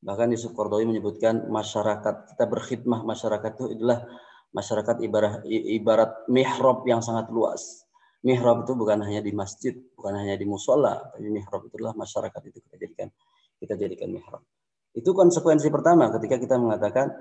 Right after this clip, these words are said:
kita mempersembahkan hidup kita untuk Islam, berusaha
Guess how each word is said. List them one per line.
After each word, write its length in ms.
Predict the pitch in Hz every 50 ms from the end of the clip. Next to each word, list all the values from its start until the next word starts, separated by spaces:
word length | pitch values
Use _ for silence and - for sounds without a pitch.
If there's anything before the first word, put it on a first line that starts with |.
| - _ _ _ -
kita 400 | - - - 127 127 127 127 -
mempersembahkan 880 | 127 120 113 113 - - - 107 104 101 98 95 - - 113 120 117
hidup 240 | 113 104 104 92 -
kita 240 | - 92 - - 104
untuk 240 | 98 98 90 - -
Islam, 320 | - - - 95 90 87 - -
berusaha 720 | 101 113 117 123 120 - - - 120 127 143 147 147 -